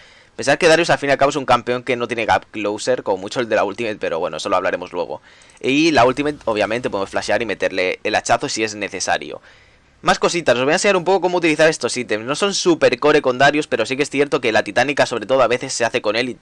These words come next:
tiene bastante buena sinergia. Os voy a explicar la Tiamat normal, que se funcionaría, bueno, funcionaría igual que la Hydra Voraz. Y os explicaré la titánica, que normalmente es la que vais a pillar, ¿de acuerdo? En cuanto a la Tiamat normal, mi consejo es que hagáis lo siguiente. Metáis autoataque,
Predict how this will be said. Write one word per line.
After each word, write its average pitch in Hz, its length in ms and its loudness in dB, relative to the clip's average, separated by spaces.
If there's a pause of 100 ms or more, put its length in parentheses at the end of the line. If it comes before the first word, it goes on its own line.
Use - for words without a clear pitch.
tiene 113 240 -2
bastante 110 400 -2
buena 107 200 -4
sinergia. - 520 -10 (380)
Os 131 80 -4
voy 143 40 4
a 156 40 4
explicar 151 360 2
la 113 140 4
Tiamat 123 300 2
normal, 139 340 2
que 139 80 0
se 107 160 -2
funcionaría, 101 560 -2
bueno, 98 180 -6
funcionaría 107 340 -2
igual 120 200 2
que 113 100 -2
la 104 100 2
Hydra 104 160 0
Voraz. 131 380 2 (300)
Y 143 80 -4
os 135 40 2
explicaré 127 380 2
la 131 80 4
titánica, 131 400 2
que 123 80 -2
normalmente 110 400 -2
es 117 80 -2
la 104 120 -2
que 92 100 -4
vais 95 180 -2
a 87 80 -4
pillar, 78 280 -4
¿de 71 60 -8
acuerdo? 151 360 -4 (580)
En 135 140 -8
cuanto 147 180 2
a 143 60 4
la 147 80 4
Tiamat 160 300 2
normal, 165 280 2
mi 160 100 -2
consejo 143 300 -2
es 151 60 -6
que - 80 2
hagáis 127 180 4
lo 123 100 -2
siguiente. 95 440 -2
Metáis 110 560 0
autoataque, 143 840 2